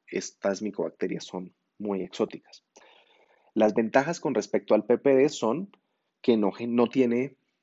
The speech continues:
eh, ninguna reacción si la persona ha sido vacunada con la B C G, ya que, como dijimos, es exclusivo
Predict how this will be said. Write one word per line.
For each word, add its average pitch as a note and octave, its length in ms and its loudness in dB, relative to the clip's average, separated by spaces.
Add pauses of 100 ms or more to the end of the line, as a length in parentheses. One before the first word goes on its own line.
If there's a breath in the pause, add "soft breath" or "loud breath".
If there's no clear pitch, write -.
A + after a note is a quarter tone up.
(160)
eh, G#2 240 -2
ninguna G2+ 380 -2
reacción A2 720 -2 (720)
si - 240 -2
la B2+ 180 2
persona A#2 640 0
ha G#2+ 60 -2
sido G#2 440 0
vacunada G2 540 -4
con A2+ 160 -4
la F#2+ 100 -2
B G2 120 0
C B2 180 0
G, C#3 240 -6 (960)
ya G2+ 120 2
que, G#2 100 -4
como A2 220 -4
dijimos, G#2 400 -6
es G#2 100 -8
exclusivo A#2 840 -2